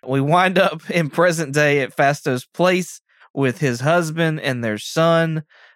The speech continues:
and we get the Superman reference with Icarus.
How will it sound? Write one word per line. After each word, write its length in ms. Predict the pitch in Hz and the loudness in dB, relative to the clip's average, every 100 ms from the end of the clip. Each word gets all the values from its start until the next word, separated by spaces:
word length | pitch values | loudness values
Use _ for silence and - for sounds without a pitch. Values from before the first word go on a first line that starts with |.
| _ | _
and 500 | 143 139 131 123 117 - | -2 0 0 0 -4 -6
we 100 | 143 | -4
get 140 | 139 | -4
the 60 | - | -6
Superman 640 | - 190 175 175 175 170 | -4 -4 -2 0 0 0
reference 480 | 165 165 156 175 151 | 2 0 0 -6 -6
with 140 | 139 - | -10 -6
Icarus. 760 | 156 160 151 151 151 151 - | -4 -4 -2 0 0 -2 -8